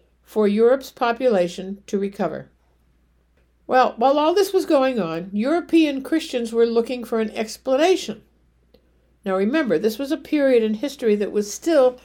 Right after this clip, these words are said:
a part of what we now call the Dark Ages. And people then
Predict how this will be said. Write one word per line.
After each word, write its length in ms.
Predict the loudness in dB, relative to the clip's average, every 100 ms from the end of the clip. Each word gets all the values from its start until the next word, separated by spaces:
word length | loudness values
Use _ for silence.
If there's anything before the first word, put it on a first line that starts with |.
| -20 _ _ _
a 60 | -6
part 280 | 0 2 2
of 100 | 0
what 120 | -2
we 80 | -2
now 180 | -2 -2
call 220 | -2 -2
the 80 | -2
Dark 300 | -2 -2 -2
Ages. 480 | -2 -2 -10 -16 _ _ -20 _ _
And 200 | -10 -6
people 640 | 2 2 4 2 0 -2 -8
then 420 | 2 2 2 -4